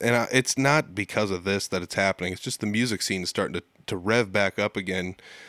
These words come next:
uh, the way it was once before. And there's a lot of jam nights popping up in the bigger cities.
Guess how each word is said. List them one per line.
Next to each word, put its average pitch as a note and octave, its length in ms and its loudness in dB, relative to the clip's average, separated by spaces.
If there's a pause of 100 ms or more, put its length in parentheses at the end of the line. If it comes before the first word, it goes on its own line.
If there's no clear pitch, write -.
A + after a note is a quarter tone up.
(140)
uh, F#2+ 180 2
the G2 120 2
way A#2+ 180 6
it G2+ 100 4
was G#2+ 480 4
once A2 380 2
before. G#2 600 2
And G2+ 120 2
there's A2+ 120 2
a A#2+ 60 2
lot A#2 260 2
of A2+ 140 0
jam G#2 260 2
nights G2+ 220 0
popping G2+ 400 -2
up F#2+ 160 -2
in G2 120 -2
the F#2+ 60 -4
bigger F#2 280 -2
cities. F#2+ 600 0